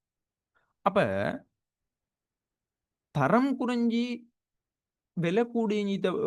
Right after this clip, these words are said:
விலை கூடிஞ்சி அப்படின்னு சொன்னா நுகர்வோன் அந்த பொருளை வந்து வாங்க மாட்டான். விளைஞ்சா? அப்ப அறிவுள்ள நுகர்வோன். அப்ப அது வந்து அந்த நிறுவனத்துக்கு வாங்க மாட்டான் அப்படின்னு சொன்னா,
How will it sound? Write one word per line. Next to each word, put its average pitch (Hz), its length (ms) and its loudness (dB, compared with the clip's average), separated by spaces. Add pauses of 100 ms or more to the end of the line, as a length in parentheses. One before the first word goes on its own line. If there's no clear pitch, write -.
(200)
விலை 170 240 4
கூடிஞ்சி 196 560 0
அப்படின்னு 151 320 -2
சொன்னா 139 320 0 (600)
நுகர்வோன் 214 440 4
அந்த 202 120 2
பொருளை 202 320 2
வந்து 170 260 0
வாங்க 196 300 6
மாட்டான். 110 380 0 (1300)
விளைஞ்சா? 160 320 6 (1600)
அப்ப 143 100 2
அறிவுள்ள 175 440 4 (300)
நுகர்வோன். 151 440 0 (840)
அப்ப 170 120 0 (920)
அது 185 240 4
வந்து 254 260 2
அந்த 339 160 0
நிறுவனத்துக்கு 214 580 2
வாங்க 190 280 4
மாட்டான் 208 260 2
அப்படின்னு 175 260 -2
சொன்னா, 120 320 0